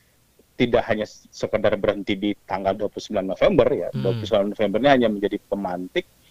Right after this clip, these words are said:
Speaker 1: ya, mengingatkan dunia internasional, publik ya, kalau lihat kita dalam konteks Indonesia, pemerintah, D P R, para aktivis, tokoh, masyarakat umum, milenial,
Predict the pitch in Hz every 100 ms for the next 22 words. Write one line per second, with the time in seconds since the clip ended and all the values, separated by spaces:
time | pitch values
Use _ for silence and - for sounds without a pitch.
0 | _ - 104 101 - - 104 101 98 104
1 | 104 107 98 - 123 117 104 101 104 101
2 | 95 95 101 98 - 107 127 180 190 -
3 | _ _ _ 101 92 160 - 87 - 95
4 | 95 98 98 - - - 95 - 95 101
5 | - 98 92 - 156 - _ - _ -
6 | 107 123 156 147 143 135 113 - 143 147
7 | 127 127 135 - - 98 95 95 95 95
8 | - - - - 160 139 135 - - 131
9 | - 139 131 87 - 113 113 - 147 147
10 | 139 135 104 104 147 127 120